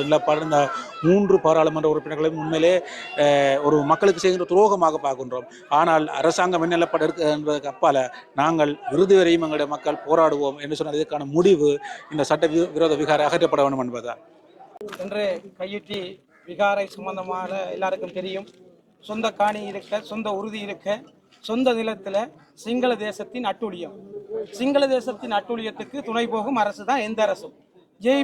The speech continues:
Speaker 2: பி அரசு அனுரகுமார திசாநாயக்கா கிளிநொச்சி வரும்போதே நான் சொன்னேன், இந்த ஆட்சியும் இப்படித்தான் இருக்கும், ஆட்சியில எந்த மாற்றமும் இல்லை, எல்லாம் சிங்களவர்கள் தான். பாருங்க, இன்றைக்கு நாங்க ஒரு சும்மா ஒரு மாவட்டத்துல போய் ஒரு பிரதேச சபையில ஒரு கடையில அனுமதி கேட்டா கூட இல்ல.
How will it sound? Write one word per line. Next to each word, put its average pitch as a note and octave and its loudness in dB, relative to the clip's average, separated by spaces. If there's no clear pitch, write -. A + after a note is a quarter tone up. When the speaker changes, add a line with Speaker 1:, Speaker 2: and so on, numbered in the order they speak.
Speaker 2:
பி C4+ -4
அரசு B3 -2
அனுரகுமார B3 -2
திசாநாயக்கா A#3 -2
கிளிநொச்சி A3+ -6
வரும்போதே G#3+ -2
நான் B3 2
சொன்னேன், B3+ -2
இந்த B3 0
ஆட்சியும் B3+ -2
இப்படித்தான் A#3+ -2
இருக்கும், A3 -10
ஆட்சியில C#4 2
எந்த C4+ -4
மாற்றமும் A#3+ -2
இல்லை, G#3 0
எல்லாம் C4 2
சிங்களவர்கள் A#3 -2
தான். F#3+ -4
பாருங்க, A#3+ 2
இன்றைக்கு C4 -2
நாங்க C4+ 4
ஒரு C4+ 6
சும்மா D4 -4
ஒரு C#4+ 6
மாவட்டத்துல C#4 0
போய் C#4+ 4
ஒரு C4 -4
பிரதேச C4+ 0
சபையில C4+ 0
ஒரு - -6
கடையில C4 2
அனுமதி C#4 2
கேட்டா C4 2
கூட C4 0
இல்ல. C4 -2